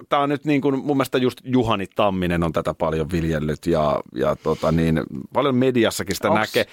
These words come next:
Speaker 1: Onks se, kato, onks se
Speaker 2: sisältääkö se sit jonkun semmoisen, että hän on niinku, hän on niinku vain hammaslääkäri, että mitä tämmönen mies lätkästä
Speaker 1: <laughs>
Speaker 2: ymmärtää?
Speaker 1: Just ilmeisesti.
Speaker 2: Aa.
Speaker 1: Hokiäijä on hokiäijä.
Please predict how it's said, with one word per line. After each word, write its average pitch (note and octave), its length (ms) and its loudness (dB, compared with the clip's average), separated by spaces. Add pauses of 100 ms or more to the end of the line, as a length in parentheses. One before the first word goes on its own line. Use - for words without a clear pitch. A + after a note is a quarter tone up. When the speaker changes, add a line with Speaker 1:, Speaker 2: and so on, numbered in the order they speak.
(160)
Speaker 1:
Onks D3 140 0
se, F3+ 140 0
kato, C#3 200 -2
onks C3+ 120 2
se A3+ 60 0
Speaker 2:
sisältääkö G#3 280 0
se F#3+ 60 -10
sit F#3 140 -6
jonkun G3 240 0
semmoisen, E3 500 0
että - 180 -6
hän D3 140 0
on C#3+ 140 -4 (460)
niinku, C#3+ 420 -2 (920)
hän C#3 180 0
on D#3 100 -2
niinku E3+ 200 -2
vain F3 460 2
hammaslääkäri, C#3+ 760 0
että C3+ 120 0
mitä C#3 200 0
tämmönen C#3 380 0
mies C3 240 0
lätkästä C3+ 500 -2
Speaker 1:
<laughs> E3+ 60 2
Speaker 2:
ymmärtää? D#3 420 2 (280)
Speaker 1:
Just F#3 400 -4
ilmeisesti. A#2+ 560 2 (260)
Speaker 2:
Aa. C#3 360 -2 (280)
Speaker 1:
Hokiäijä A2+ 640 2
on F#2+ 60 2
hokiäijä. E2 760 -4